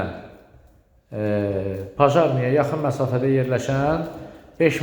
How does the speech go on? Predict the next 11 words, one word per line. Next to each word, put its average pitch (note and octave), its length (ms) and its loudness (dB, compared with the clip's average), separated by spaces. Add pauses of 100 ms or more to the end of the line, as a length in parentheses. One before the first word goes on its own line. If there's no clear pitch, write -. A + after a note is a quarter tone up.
mərtəbəli E3+ 560 4
Leningrad D#3+ 540 4
tipli C#3+ 260 -4
binanın, C#3 560 2
Leningrad D3+ 560 2
layihəli B2 480 2
tam D#3 240 0
yaşayışlı B2+ 560 0
binanın A#2 320 0
birinci C#3+ 320 2
mərtəbəsində C3 720 2